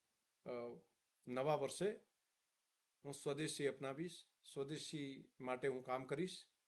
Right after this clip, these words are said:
અને મારા દેશની અંદર બનેલી કોઈ પણ વસ્તુ હશે, તેનો હું ઉપયોગ કરીશ. તો એ પણ સંકલ્પ આપણને ખૂબ ઉપયોગી થશે. અને દેશ માત્ર દેશના પ્રધાનમંત્રી મોદી સાહેબની મદદ એ જ કરે એવું નહીં, દેશભક્તિનું કામ આપણે બધા ભેગા મળીને કરીએ, એમને સહયોગ કરીએ.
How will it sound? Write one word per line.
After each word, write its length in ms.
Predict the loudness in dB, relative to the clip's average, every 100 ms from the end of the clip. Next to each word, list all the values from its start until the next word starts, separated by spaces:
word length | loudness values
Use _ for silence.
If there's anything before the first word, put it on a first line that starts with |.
| _ _ _ _ _ -10
અને 180 | -4 0
મારા 220 | 2 4
દેશની 380 | 4 2 4 4
અંદર 220 | 4 2
બનેલી 300 | 2 2 0
કોઈ 180 | 2 2
પણ 180 | 2
વસ્તુ 320 | -2 -4 -4 -6
હશે, 220 | -6 -6
તેનો 260 | -2 0
હું 200 | 0 -2
ઉપયોગ 320 | -4 -2 -2 -2
કરીશ. 380 | -10 -8 -14 -18 _ _ _ _ _ _ _ -4
તો 200 | -2 2
એ 120 | 2
પણ 180 | 4 2
સંકલ્પ 540 | 4 2 4 4 2
આપણને 360 | -4 -2 0 0
ખૂબ 260 | -2 -2
ઉપયોગી 320 | -2 0 -2 -2
થશે. 320 | -8 -10 -10 -14 _ _ _ _ _ _ _ _ _ _ -4
અને 160 | 0
દેશ 320 | 8 8 8
માત્ર 300 | 6 4 4
દેશના 340 | 4 4 4 0
પ્રધાનમંત્રી 560 | 2 2 2 2 0
મોદી 260 | 0 0 -2
સાહેબની 420 | 0 0 0 -2
મદદ 520 | -2 -2 4 4 4 -2
એ 160 | -2
જ 100 | 0
કરે 220 | 2 2
એવું 340 | 2 0 0 2
નહીં, 280 | 0 -2 -8 _ -4
દેશભક્તિનું 540 | -4 -2 -6 -4 -4
કામ 180 | -2 -2
આપણે 200 | -2 0
બધા 260 | 2 4 4
ભેગા 220 | 4 4
મળીને 260 | 4 4 2
કરીએ, 220 | 2 2
એમને 160 | 2
સહયોગ 420 | 2 2 4 2 0
કરીએ. 340 | -8 -8 -14